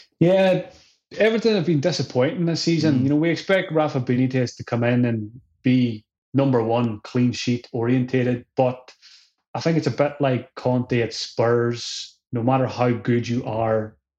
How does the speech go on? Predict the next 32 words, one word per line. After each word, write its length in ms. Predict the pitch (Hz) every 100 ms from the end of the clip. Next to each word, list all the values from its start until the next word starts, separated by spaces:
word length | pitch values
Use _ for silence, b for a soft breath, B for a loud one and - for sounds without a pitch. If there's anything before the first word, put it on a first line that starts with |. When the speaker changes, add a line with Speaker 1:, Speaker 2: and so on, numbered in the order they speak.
| _ -
Speaker 1:
as 160 | 110 110
a 20 |
manager, 640 | 104 110 120 123 117 - _
if 140 | -
you 60 | 123
haven't 340 | 131 127 120
got 340 | 104 117 123 127
the, 480 | 113 113 110 107 107 _ _ _ _ -
the 40 |
pieces 520 | 107 - 131 139 127 -
for 140 | 120
the 80 | 104
chess 340 | - 120 123
game, 320 | - 127 120 - _
you 80 | 113
know, 60 | 110
it's 80 |
quite 200 | - 120 117
hard 280 | 110 110 -
to 280 | - 110 -
implement 540 | 117 107 113 110 117
your, 380 | 131 110 107 107 -
your 120 | 107
style. 400 | - 107 110 117
So 280 | 117 123 113
Everton, 300 | 135 131 139
I 60 | 120
think, 180 | 120 113
have 100 | 107
got 200 | - -
some 360 | 120 113 104 b b b b _
pretty, 400 | - 131 113 104